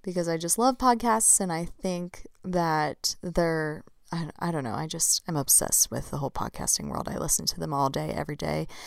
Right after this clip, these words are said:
and I just feel like it's so much easier to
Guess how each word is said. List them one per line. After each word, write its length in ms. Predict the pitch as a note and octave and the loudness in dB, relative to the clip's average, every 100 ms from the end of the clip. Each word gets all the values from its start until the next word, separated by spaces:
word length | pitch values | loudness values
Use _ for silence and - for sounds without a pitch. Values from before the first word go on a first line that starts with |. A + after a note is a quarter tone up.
| - - - | -16 -16 -2
and 300 | C4 D4+ D#4+ D#4 | 2 4 2 -2
I 140 | C4 | -2
just 340 | B3+ C#4+ - | -2 2 2
feel 200 | - C#4 | 2 0
like 240 | D4 D4+ - | 0 -4 -6
it's 160 | A3+ - | -2 4
so 440 | - - A3 A#3 | 6 6 4 0
much 340 | A#3+ G#3+ A3 - | 0 -2 -4 -8
easier 640 | - F3 F3 F#3+ F#3+ F#3+ F#3 | -6 -4 -2 -2 -2 -4 -4
to 520 | - - F3 E3+ E3+ | -4 -4 -2 -4 -6